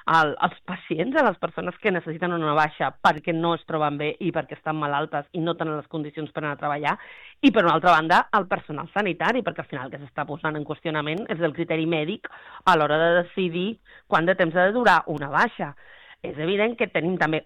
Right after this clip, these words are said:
un retard a l'hora de fer proves diagnòstiques, per tant, tot allò que s'hagi de fer per accelerar les proves diagnòstiques, millor que millor, perquè no,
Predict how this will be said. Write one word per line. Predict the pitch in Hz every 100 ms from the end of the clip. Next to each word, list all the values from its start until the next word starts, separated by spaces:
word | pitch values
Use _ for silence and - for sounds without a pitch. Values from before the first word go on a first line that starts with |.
| 220
un | 226
retard | 190 160 151 143 -
a |
l'hora | 147 143
de | 135
fer | -
proves | 160 143 139
diagnòstiques, | 143 131 151 - 226 277 302 -
per | 143
tant, | 156 160
tot | 220 202
allò | 170 160
que | 160
s'hagi | 156 151 151
de | -
fer | 160
per | 170 156
accelerar | - 156 151 185
les | 175 -
proves | 180 170 147
diagnòstiques, | 160 143 151 160 - 156 156 151 - - -
millor | 180 170 165
que | 170
millor, | 170 147 160 247 - - _ _ 214
perquè | 180 190
no, | 170